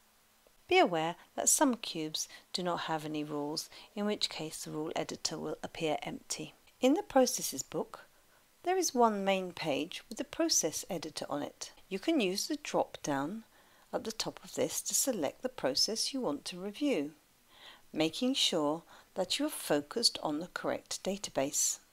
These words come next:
You'll be interested in reviewing the script, including any comments that have been added to describe the details of the process. Some processes, such as updates to cubes, we'll look at the update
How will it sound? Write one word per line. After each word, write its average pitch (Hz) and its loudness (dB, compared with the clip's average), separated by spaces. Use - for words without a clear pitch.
You'll 330 4
be 311 -2
interested 180 -2
in 160 -6
reviewing 180 -4
the 269 -4
script, - 2
including 226 0
any 254 4
comments - 2
that - -2
have 190 -10
been 214 -4
added 151 -2
to - -4
describe 160 2
the 190 -6
details - 0
of - -8
the - -10
process. - 0
Some 392 6
processes, - 0
such - 4
as 160 0
updates - 2
to 185 -4
cubes, 156 0
we'll 160 -10
look 165 -6
at - -8
the - 0
update - 0